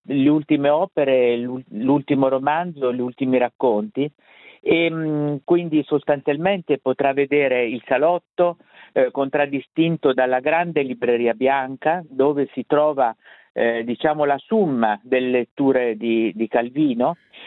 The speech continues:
il, i suoi divani, il, i suoi tavoli, le sue scrivanie. Eh, nella casa di Roma sono state riportate le scrivanie che si trovavano,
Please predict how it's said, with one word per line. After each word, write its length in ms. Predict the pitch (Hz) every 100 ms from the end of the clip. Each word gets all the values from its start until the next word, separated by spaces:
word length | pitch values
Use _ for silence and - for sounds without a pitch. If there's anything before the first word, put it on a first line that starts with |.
| -
il, 200 | - 139
i 240 | 139 135 123
suoi 240 | - 143
divani, 800 | 135 135 151 170 185 160 143 120 -
il, 340 | - 127 123
i 320 | 123 123 120
suoi 240 | - 127 110
tavoli, 600 | 151 156 165 143 123 120
le 120 | 135
sue 220 | 143 160 147
scrivanie. 800 | - 143 143 160 170 120 104 - _ - -
Eh, 340 | - 120 123 120
nella 800 | 127 135 131 127 123 120 113 110
casa 600 | 147 143 135 127 120 104
di 260 | 127 120 135
Roma 600 | 160 190 180 147 131 117
sono 240 | - 123 120
state 380 | - 139 139 135
riportate 720 | 127 131 123 - 160 156 143
le 160 | 123
scrivanie 720 | - 135 131 135 147 180 156 -
che 280 | 147 151 147
si 120 | 131
trovavano, 760 | 127 127 147 160 135 117 110